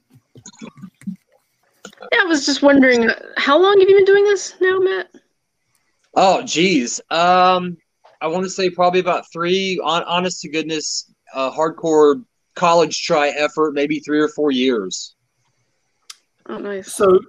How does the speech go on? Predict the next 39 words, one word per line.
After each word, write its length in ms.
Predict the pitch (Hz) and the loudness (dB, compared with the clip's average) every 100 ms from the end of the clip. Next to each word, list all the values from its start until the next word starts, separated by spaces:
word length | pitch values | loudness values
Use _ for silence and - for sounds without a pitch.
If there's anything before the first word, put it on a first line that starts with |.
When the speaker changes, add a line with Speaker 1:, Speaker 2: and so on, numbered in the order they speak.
| _ _ _ _ | _ _ _ _
Speaker 3:
you 220 | 185 180 | -6 -4
mentioned 400 | 175 208 208 180 | -2 -4 -6 -8
college. 400 | - 196 180 160 | 0 2 2 -2
Did 160 | 196 151 | -4 -8
Speaker 1:
Mm-hmm. 100 | 156 | -8
Speaker 3:
you 80 | 160 | -6
go 260 | 170 170 | -4 -4
to 360 | 170 - 165 156 | -6 -10 -14 -12
college 380 | - 170 170 - | -6 -4 -4 -6
for 180 | 190 | -4
all 140 | 180 180 | -2 -2
this? 420 | 190 196 - - _ _ - | -4 -10 -14 -20 _ _ -4
Speaker 2:
No, 400 | 170 190 185 160 | 0 2 2 0
no, 240 | 151 151 143 | -2 -2 -2
no, 240 | 139 135 | -4 -6
just 240 | 131 147 | -8 -14
a 60 | 113 - | -16 -12
phrase. 440 | 135 139 131 127 - 139 | -6 -4 -4 -8 -10 -6
I 100 | 156 | -4
was 200 | 160 156 | -4 -4
in 120 | 143 | 0
a 40 | 170 | 0
Speaker 3:
Okay. 120 | 139 | 0
Speaker 2:
different 240 | 170 196 - | 2 0 0
fraternity 500 | - - 139 - 269 | -2 0 -2 -2 -2
where – 240 | - 254 117 _ _ | 0 0 0 _ _
people, 400 | - 208 196 185 | 0 2 4 2
people 260 | 180 190 190 | 2 0 0
call 180 | 180 190 | 2 2
each 100 | 185 | 2
other 160 | 175 165 156 | 0 -2 -4
negative 300 | 170 156 139 135 | -6 -6 -12 -6
names 680 | 147 151 143 135 135 - - | -2 0 0 -2 -8 -18 -10
and, 280 | 139 139 139 | -4 -4 -2
uh, 360 | 139 135 135 127 | 0 0 0 -2
sleep 320 | - 156 139 | -2 -4 -2
outside 460 | 135 120 - 127 127 | -2 -2 -6 -4 -4
a 40 | |
lot. 300 | 117 110 107 | -4 -4 -6